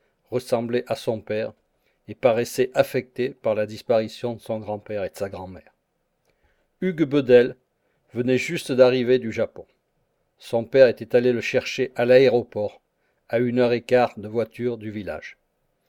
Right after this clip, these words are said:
Vanessa et Kevin se tenaient aussi la main. « Ces deux-là, » se dit Sagol, « sont soudés jusque dans la peine. » Maintenant, les croque-morts apportaient des couronnes, des gerbes, des bouquets de fleurs.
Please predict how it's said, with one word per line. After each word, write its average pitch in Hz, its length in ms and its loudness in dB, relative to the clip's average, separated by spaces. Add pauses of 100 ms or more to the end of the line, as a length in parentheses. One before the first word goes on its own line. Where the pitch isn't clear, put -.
(100)
Vanessa 135 600 4
et 123 100 -2
Kevin 127 460 -2 (200)
se - 160 -10
tenaient 123 360 -2
aussi 123 280 -10
la 113 120 0
main. « 87 180 -10 (1040)
Ces - 240 -2
deux-là, » 131 480 6
se - 160 -16
dit 110 160 -10
Sagol, « 120 480 0 (520)
sont 120 260 -4
soudés 127 600 -2
jusque 120 340 -8
dans 107 160 -4
la 107 100 -4
peine. » - 200 -6 (1300)
Maintenant, 165 600 0
les 127 140 0
croque-morts 139 560 2
apportaient 123 440 0
des 120 120 -4
couronnes, 104 400 -4 (300)
des 120 180 -2
gerbes, 110 340 -2 (300)
des 110 80 -10
bouquets 107 300 -6
de 113 120 -2
fleurs. 87 320 -10